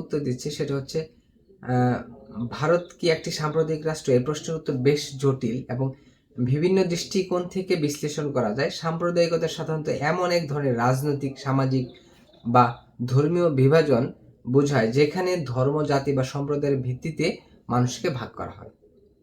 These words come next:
এবং রাষ্ট্র বা সমাজ সেই বিভাজনকে প্রচার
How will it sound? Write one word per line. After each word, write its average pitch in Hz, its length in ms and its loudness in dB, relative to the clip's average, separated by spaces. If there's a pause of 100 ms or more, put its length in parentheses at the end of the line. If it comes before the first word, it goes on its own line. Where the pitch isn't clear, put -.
(420)
এবং 143 240 2 (180)
রাষ্ট্র 139 400 0 (600)
বা 127 120 2
সমাজ 131 380 0 (100)
সেই 139 260 2 (100)
বিভাজনকে 143 520 0
প্রচার 151 420 -2